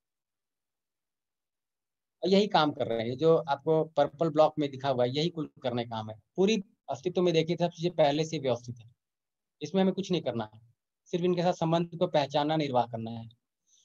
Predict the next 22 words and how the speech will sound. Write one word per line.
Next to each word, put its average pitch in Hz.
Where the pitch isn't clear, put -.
यहाँ 180
अपने 202
को 180
मूल 160
काम 123
करना 113
है, 107
है -
ना, -
ज्ञान 127
के 123
लिए, 113
भाव 117
के 117
लिए, 107
जिससे 117
हमारा 120
आचरण 120
निश्चित 117
हो। 110
और 180
ये 233